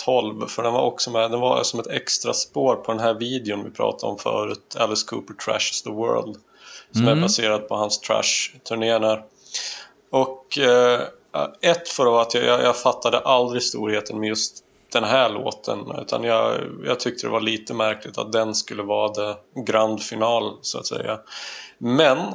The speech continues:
Speaker 1: till och med när jag var tolv år, då tänkte jag att, ja, men den här texten måste väl för fan vara, den måste väl vara allegorisk, alltså under my wheels och det är en tjej, ja, men det måste väl vara att han är nå-,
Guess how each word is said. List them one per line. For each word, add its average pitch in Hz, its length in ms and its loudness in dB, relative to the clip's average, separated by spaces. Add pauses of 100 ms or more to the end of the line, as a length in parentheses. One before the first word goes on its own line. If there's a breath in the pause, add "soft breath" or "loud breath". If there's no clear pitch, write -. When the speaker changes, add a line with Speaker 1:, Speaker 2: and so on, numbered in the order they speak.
(400)
Speaker 1:
till 165 240 2
och 160 60 4
med 120 160 4
när 117 60 4
jag 113 100 6
var 113 160 0 (140)
tolv 117 360 2 (120)
år, 120 340 0 (560)
då 127 100 0
tänkte 127 460 -2
jag 110 120 4
att, - 120 -10
ja, 127 60 -2
men 117 140 -2
den 117 140 2
här 147 220 0
texten - 500 -2
måste 113 360 -2
väl 104 120 -2
för - 120 -12
fan 104 340 -2
vara, 107 340 2 (580 loud breath)
den 123 100 2
måste 120 280 4
väl 113 100 2
vara 113 220 4
allegorisk, 117 920 0
alltså - 260 0 (340)
under 110 240 0
my 110 360 2
wheels 113 300 0
och 113 60 -2
det 110 60 0
är 107 40 2
en 107 60 0
tjej, 113 300 2
ja, 113 100 0
men 110 100 -6
det 113 60 -2
måste 117 300 -2
väl 110 100 -4
vara 107 140 0
att 107 140 -4
han 110 120 -2
är 110 200 0 (600 loud breath)
nå-, 123 360 0